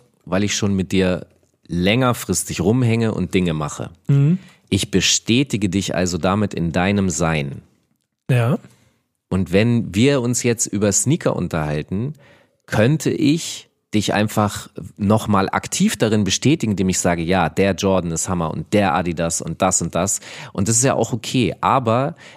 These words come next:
Speaker 1: ich möchte eigentlich etwas anderes, weil ich hab das vorher schon bestätigt durch den
Speaker 2: Mhm.
Speaker 1: Hood Pass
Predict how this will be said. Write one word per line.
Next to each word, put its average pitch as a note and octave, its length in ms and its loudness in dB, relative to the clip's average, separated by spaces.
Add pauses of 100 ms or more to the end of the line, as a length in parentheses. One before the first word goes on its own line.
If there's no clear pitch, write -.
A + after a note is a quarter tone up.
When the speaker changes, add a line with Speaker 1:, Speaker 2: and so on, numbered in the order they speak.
(640)
Speaker 1:
ich - 360 0
möchte A2+ 580 0
eigentlich G2+ 540 0
etwas - 280 -2
anderes, G#2 420 0
weil F#2 120 2
ich - 180 -4
hab - 180 -2
das A#2+ 220 0
vorher E3 420 0
schon G2 260 -2
bestätigt G#2+ 560 -4
durch F#2+ 120 4
den B2+ 160 2
Speaker 2:
Mhm. A#2 80 4
Speaker 1:
Hood C#3 200 0
Pass B2+ 500 0